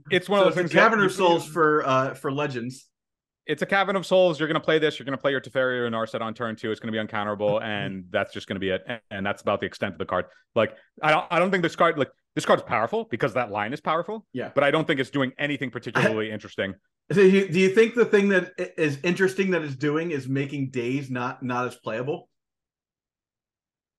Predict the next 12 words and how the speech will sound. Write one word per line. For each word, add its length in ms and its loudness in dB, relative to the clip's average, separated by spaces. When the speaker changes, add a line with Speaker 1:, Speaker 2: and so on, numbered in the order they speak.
Speaker 1:
No, 380 4
because 340 0
it's, 240 -6
it's, 280 -4
like, 180 2
Council's 340 -4
Deliberation 840 -2
and 220 -4
Orcish 320 -2
Bowmasters, 760 -2
I 140 2
think, 260 -4